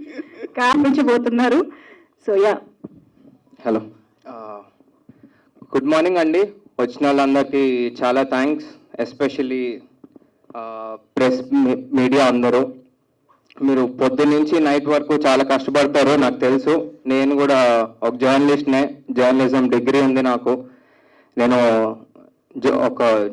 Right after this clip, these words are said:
Speaker 2: జర్నలిస్ట్గా ఇంటర్న్‌షిప్ స్టార్ట్ చేసి ఫోటో జర్నలిజం నుంచి తర్వాత సినిమాలోకి వచ్చాను.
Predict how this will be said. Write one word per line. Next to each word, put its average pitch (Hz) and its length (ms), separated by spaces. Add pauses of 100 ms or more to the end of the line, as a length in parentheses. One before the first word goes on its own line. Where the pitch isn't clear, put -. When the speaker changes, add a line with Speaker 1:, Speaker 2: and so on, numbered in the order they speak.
Speaker 2:
జర్నలిస్ట్గా 160 560
ఇంటర్న్‌షిప్ 151 680
స్టార్ట్ 135 400
చేసి 143 480
ఫోటో 127 340
జర్నలిజం 135 720
నుంచి 127 320
తర్వాత 127 520
సినిమాలోకి 127 440
వచ్చాను. 117 480